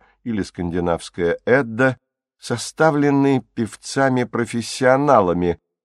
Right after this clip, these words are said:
воспевавшими легендарных героев – на пиршествах князьков. И пили эти князьки не пиво, подлинно народный напиток.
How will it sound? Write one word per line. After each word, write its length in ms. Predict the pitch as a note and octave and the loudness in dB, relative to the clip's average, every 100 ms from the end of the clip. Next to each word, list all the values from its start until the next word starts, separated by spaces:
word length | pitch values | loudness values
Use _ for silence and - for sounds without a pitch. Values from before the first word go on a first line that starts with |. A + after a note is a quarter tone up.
| _ | _
воспевавшими 960 | F#2+ A2 - G#2+ F#2+ A#2+ C3 - B2 A#2 | -6 -6 -6 -8 -2 -2 -2 -6 -4 -2
легендарных 1000 | A2+ G#2+ E2+ F#2+ E2 A#2+ A#2+ G2+ F#2+ | -2 -4 -4 -6 -4 -4 -4 -6 -8
героев – 680 | E2+ D#2+ F2+ G2 C3+ B2+ - _ _ _ _ | -10 -6 -6 -4 -6 -8 -12 _ _ _ _
на 180 | F#2+ F2+ | -6 -6
пиршествах 880 | - A2 A2+ - A2 - - G2+ - | -6 -6 -6 -8 -14 -14 -12 -12 -14
князьков. 840 | _ F#2 G2+ - - A#2 - _ _ _ _ _ _ _ _ _ _ - | _ -10 -10 -12 -18 -18 -18 _ _ _ _ _ _ _ _ _ _ -6
И 260 | A2 A2+ _ | -6 -6 _
пили 560 | - G3 F3+ A2 F2+ - | -4 -2 0 0 0 -2
эти 540 | F#2 F2+ - D#2+ D#2 - _ _ _ | -6 -6 -6 -8 -8 -10 _ _ _
князьки 920 | F#2+ G2+ G2+ - _ E2+ C#2 G1+ - _ _ _ _ _ _ _ _ | -4 -4 -4 -12 _ -12 -10 -10 -16 _ _ _ _ _ _ _ _
не 340 | - F#2 B2+ A2+ - | -4 0 0 -2 -8
пиво, 500 | - D#3 F#2+ C#2+ B1 - _ _ _ _ _ _ _ - | -6 -2 0 -2 -4 -10 _ _ _ _ _ _ _ -2
подлинно 600 | C3 E2 E2+ F2 F2 F2 | -2 0 -4 -4 -2 0
народный 640 | F#2+ G#2 G2+ D#2 D#2+ D#2+ | 0 0 -2 -6 -8 -6
напиток. 760 | E2+ G#2 A2 D2+ C2 - _ | -4 -4 -4 -12 -14 -20 _